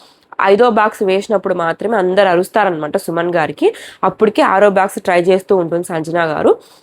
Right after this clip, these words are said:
ఇలా అరవడం వల్ల అందరూ ఏమనుకుంటారు, "సం-, సుమన్ గారే వేశారేమో" అనుకుంటారు, కానీ అలా కాదు, సంజన గారే ఆరో బాక్స్ ట్రై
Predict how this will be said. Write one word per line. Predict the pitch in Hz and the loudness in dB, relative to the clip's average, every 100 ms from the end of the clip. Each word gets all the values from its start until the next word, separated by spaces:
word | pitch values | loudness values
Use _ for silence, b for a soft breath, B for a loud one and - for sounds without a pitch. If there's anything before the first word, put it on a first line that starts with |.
| - | 0
ఇలా | 214 202 | 2 4
అరవడం | 196 214 214 | 2 2 2
వల్ల | 208 185 | 2 0
అందరూ | 185 202 | 2 2
ఏమనుకుంటారు, | 196 190 190 196 | 2 -2 -4 -6
"సం-, | 233 196 175 | -4 -4 -6
సుమన్ | - 180 185 190 | -4 0 0 2
గారే | 190 202 | 4 4
వేశారేమో" | 185 175 180 175 170 | 2 0 0 0 -2
అనుకుంటారు, | 165 156 165 156 247 285 B B - | -4 -6 -6 -4 -4 -4 B B -4
కానీ | 190 185 202 | 0 2 2
అలా | 170 170 | 2 -2
కాదు, | - 160 165 349 | -2 -2 2 0
సంజన | 330 180 165 170 | 2 -2 0 0
గారే | 165 165 185 | 0 2 2
ఆరో | 156 156 | 2 2
బాక్స్ | 156 160 | 0 -2
ట్రై | - 151 | -2 -2